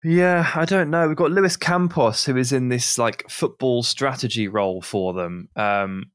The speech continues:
and he's kind of, there are li-, li-, little leaks here and there, and there's been a suggestion that three five two might be an option. I mean, look, there's, there's merit in that. Gaultier has tended to like some kind of strike duo, even if it's not a straight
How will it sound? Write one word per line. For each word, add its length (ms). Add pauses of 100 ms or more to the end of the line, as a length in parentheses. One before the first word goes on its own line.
(120)
and 180
he's 240
kind 240
of, 140
there 200
are 40
li-, 260
li-, 140
little 240
leaks 320
here 180
and 140
there, 240
and 40
there's 120
been 160
a 20
suggestion 560
that 140
three 240
five 300
two 260
might 220
be 120
an 60
option. 400 (320)
I 80
mean, 160
look, 240
there's, 160
there's 180
merit 260
in 100
that. 260
Gaultier 540 (360)
has 180
tended 440
to 100
like 400
some 320
kind 380
of 120
strike 540
duo, 380 (400)
even 260
if 140
it's 160
not 120
a 40
straight 400